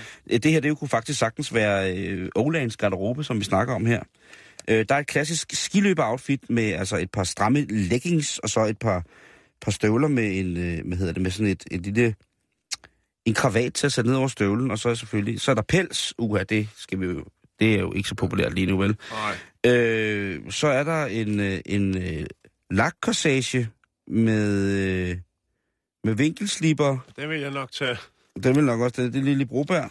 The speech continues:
Speaker 1: som, øh, kan iføre sig en, øh, en, en rustning med skjold og pigge.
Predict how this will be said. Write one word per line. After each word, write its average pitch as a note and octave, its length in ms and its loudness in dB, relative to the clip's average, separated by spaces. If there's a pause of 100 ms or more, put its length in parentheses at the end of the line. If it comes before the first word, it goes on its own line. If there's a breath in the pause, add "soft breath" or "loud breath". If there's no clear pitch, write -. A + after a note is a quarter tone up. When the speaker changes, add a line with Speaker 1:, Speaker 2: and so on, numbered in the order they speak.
Speaker 1:
som, B2+ 340 0
øh, A#2 100 0
kan A2+ 240 0
iføre B2 340 -2
sig B2 300 0
en, A2 140 2
øh, G#2+ 300 0
en, G#2+ 260 0 (500 soft breath)
en A2 100 0
rustning C#3+ 380 0
med C#3 120 2
skjold B2+ 300 0
og C#3+ 80 -4
pigge. C3+ 340 0